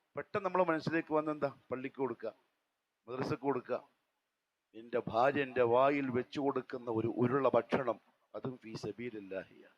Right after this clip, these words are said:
നമ്മുടെ മക്കൾക്ക് ഇടാൻ വേണ്ടി വാങ്ങിച്ചു കൊടുക്കുന്ന ഒരു ചെരുപ്പ്, ഫീ സബീലില്ലാഹിയ. സ്കൂളിൽ പോകുന്ന കുട്ടിക്ക് വാങ്ങിച്ചു കൊടുക്കുന്ന ഒരു പെൻസിൽ, ഫീ സബീലില്ലാഹിയ. മൂത്താപ്പാന്റെ മോനുണ്ട്, മൂത്താപ്പാക്ക് ജോലിയൊന്നുമില്ല, ആ മോൻ പെൻസിലിന്റെ കഷ്ണം കൊണ്ടാ പോകുന്നത്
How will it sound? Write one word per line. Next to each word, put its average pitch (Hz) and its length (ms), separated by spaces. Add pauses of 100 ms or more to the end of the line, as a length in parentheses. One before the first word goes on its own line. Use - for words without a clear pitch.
(840)
നമ്മുടെ 127 220
മക്കൾക്ക് 160 380
ഇടാൻ 175 240
വേണ്ടി 165 240
വാങ്ങിച്ചു 160 340
കൊടുക്കുന്ന 156 300
ഒരു 143 220
ചെരുപ്പ്, 147 420 (140)
ഫീ 120 120
സബീലില്ലാഹിയ. 120 880 (640)
സ്കൂളിൽ 156 180
പോകുന്ന 165 220
കുട്ടിക്ക് 151 380
വാങ്ങിച്ചു 165 260
കൊടുക്കുന്ന 165 260
ഒരു 151 80
പെൻസിൽ, 165 600 (120)
ഫീ 135 120
സബീലില്ലാഹിയ. 127 960 (460)
മൂത്താപ്പാന്റെ 160 520
മോനുണ്ട്, 165 400
മൂത്താപ്പാക്ക് 143 580
ജോലിയൊന്നുമില്ല, 160 840 (260)
ആ 117 100
മോൻ 151 280
പെൻസിലിന്റെ 160 480
കഷ്ണം 175 400
കൊണ്ടാ 160 240
പോകുന്നത് 151 340